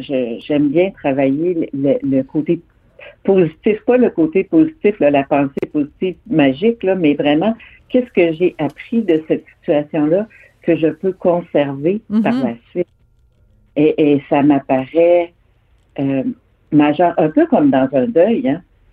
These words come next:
Speaker 1: où vous vous dites, « Qu'est-ce que j'ai appris de cette situation-là et que je vais conserver par la suite, qui est important pour moi ? »
Speaker 2: Mm-hmm. Parce que, euh, une, une des choses qui s'est passée pendant, euh,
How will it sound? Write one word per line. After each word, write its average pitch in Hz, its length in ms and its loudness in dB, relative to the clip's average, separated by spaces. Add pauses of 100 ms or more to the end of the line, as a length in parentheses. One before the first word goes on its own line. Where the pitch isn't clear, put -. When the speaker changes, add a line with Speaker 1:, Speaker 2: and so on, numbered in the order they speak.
(320)
Speaker 1:
où 143 80 -6
vous 147 180 -4
vous 139 120 -2 (100)
dites, « 202 220 0
Qu'est-ce 233 200 0
que 202 140 0
j'ai 175 140 0
appris 214 600 -4
de 143 260 -2
cette - 160 -2 (160)
situation-là 143 800 -2 (260)
et 165 120 0
que 165 140 -4
je 151 120 -8
vais 180 220 0
conserver 160 580 -4
par 156 160 -2
la 143 240 0
suite, 185 200 -4
qui - 100 -4
est 160 140 -4
important 180 680 -4
pour 135 140 -2
moi ? » 143 220 0 (360)
Speaker 2:
Mm-hmm. 208 340 -2 (1160)
Parce - 320 -4
que, 262 100 -2 (440)
euh, 202 320 0
une, 190 540 0
une 202 220 0
des 190 120 0
choses 254 280 -6
qui - 120 -18
s'est 202 180 -2
passée 180 500 -2
pendant, 190 680 -4 (100)
euh, 175 160 4